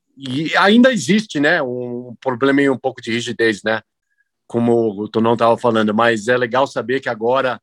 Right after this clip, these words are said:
é, essas rodas voltaram a ter um aro menor. E uma coisa que ele tava falando da, da esposa dele, né, prof-, é, atleta profissional, a Donna Phelan,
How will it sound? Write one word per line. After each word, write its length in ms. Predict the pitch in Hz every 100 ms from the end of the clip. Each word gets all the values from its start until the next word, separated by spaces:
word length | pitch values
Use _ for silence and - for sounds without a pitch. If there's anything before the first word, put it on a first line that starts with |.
| _ _ _ _ _ -
é, 640 | 120 120 120 117 113 104 _
essas 340 | 113 113 131
rodas 600 | - 120 127 127 120 - - _ _ _ _ _
voltaram 680 | 95 123 113 131 135 131
a 40 | 117
ter 120 | 127
um 160 | 120 123
aro 160 | 127
menor. 420 | 127 113 127 156
E 60 | 147
uma 160 | 143 123
coisa 260 | 135 127
que 80 | 127
ele 100 | 127
tava 200 | 131 127
falando 400 | 127 123 127 127
da, 500 | 120 120 113 110 101 - _ _ _ _ -
da 80 | 113
esposa 360 | - 131 113
dele, 340 | 110 127 131 117
né, 140 | 117
prof-, 240 | 110 104 -
é, 80 | 113
atleta 340 | 104 113 -
profissional, 600 | - - 107 110 135 131 _ _ _ _ 101
a 60 |
Donna 300 | 90 113 104
Phelan, 360 | - 113 123